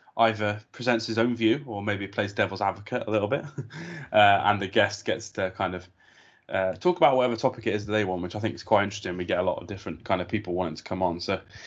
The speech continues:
that, that'd be a good series. Uh, the draft is on July twenty-ninth, so we're very close to that. We've got C J coming back on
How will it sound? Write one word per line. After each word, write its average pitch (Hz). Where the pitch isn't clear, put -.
that, 98
that'd 113
be 110
a 101
good 101
series. 107
Uh, 101
the 110
draft 127
is 117
on 110
July 110
twenty-ninth, 107
so -
we're 95
very 95
close 95
to 95
that. 98
We've 104
got -
C 123
J 113
coming 107
back 101
on 104